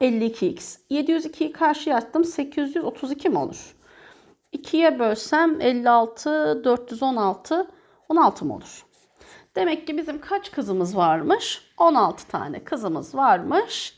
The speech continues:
diyebiliriz. Oldu? Bakalım. Ö S Y M tarzı biraz soru çözelim istediğim. Biraz da böyle bakalım istedim.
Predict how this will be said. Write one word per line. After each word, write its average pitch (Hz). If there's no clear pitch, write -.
diyebiliriz. 240
Oldu? 226
Bakalım. 190
Ö 320
S 311
Y 143
M 123
tarzı 233
biraz 202
soru 220
çözelim 180
istediğim. 175
Biraz 175
da 226
böyle 180
bakalım 151
istedim. -